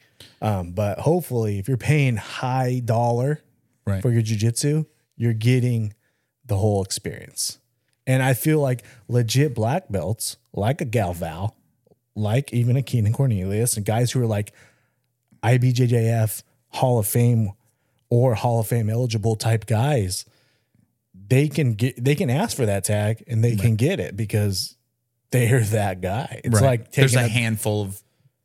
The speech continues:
Speaker 2: people of that caliber in the world.
Speaker 1: It's like getting basketball lessons from Michael Jordan.
Speaker 2: Right.
Speaker 1: Like, you're gonna pay Michael Jordan a little more money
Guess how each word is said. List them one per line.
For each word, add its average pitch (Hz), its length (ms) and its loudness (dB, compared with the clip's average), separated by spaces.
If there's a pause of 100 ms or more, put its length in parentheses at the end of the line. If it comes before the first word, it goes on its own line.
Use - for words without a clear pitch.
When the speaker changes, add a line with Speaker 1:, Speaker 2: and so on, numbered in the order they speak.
Speaker 2:
people 107 320 -2
of 98 60 -6
that 98 400 -4
caliber 95 360 -4
in 92 60 -6
the 92 80 -6
world. 82 520 -12
Speaker 1:
It's 127 260 0
like 127 380 -2 (440)
getting 139 240 2
basketball 117 480 0
lessons 110 240 -2
from 120 120 -2
Michael 120 240 -2
Jordan. 131 380 0 (160)
Speaker 2:
Right. 104 240 2 (280)
Speaker 1:
Like, 110 200 0
you're 139 220 4
gonna 160 180 2
pay 170 300 2
Michael 139 300 -2
Jordan 143 400 0
a 131 40 0
little 147 180 2
more 156 200 0
money 147 480 0